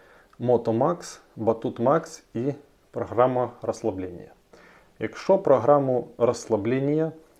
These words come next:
ви можете і ось тут собі зробити, тобто, що це мається на увазі,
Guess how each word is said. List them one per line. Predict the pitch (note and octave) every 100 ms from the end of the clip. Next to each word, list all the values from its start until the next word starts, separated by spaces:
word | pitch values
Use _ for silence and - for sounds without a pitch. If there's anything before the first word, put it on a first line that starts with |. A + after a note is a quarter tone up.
| -
ви | A2+ A#2
можете | A2+ A2 F#2+ - G#2 - _ _ - _ _ _ -
і | A#2
ось | G2+ -
тут | - E3+
собі | - D#3+
зробити, | D#3 D#3 D#3 D#3+ E3 D#3 - - _ _
тобто, | - A#2 - A2 G#2
що | -
це | A#2 A#2
мається | G#2+ -
на | A#2
увазі, | B2 A2+ A2